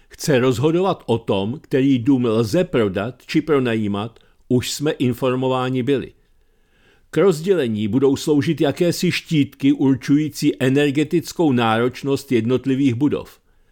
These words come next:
Ty existují už nyní, jen jsou jaksi k ničemu.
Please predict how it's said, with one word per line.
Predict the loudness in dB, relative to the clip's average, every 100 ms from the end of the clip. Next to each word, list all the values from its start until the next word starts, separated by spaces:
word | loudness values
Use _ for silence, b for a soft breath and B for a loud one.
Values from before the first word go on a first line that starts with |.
| _ _ _
Ty | -2 2
existují | 0 2 0 0 0 0 0
už | -2 -2
nyní, | 0 0 0 0 -2 -4 -4
jen | -2 0 -2
jsou | 0 2
jaksi | 2 0 -2 -4
k | -2
ničemu. | -6 -6 -8 -10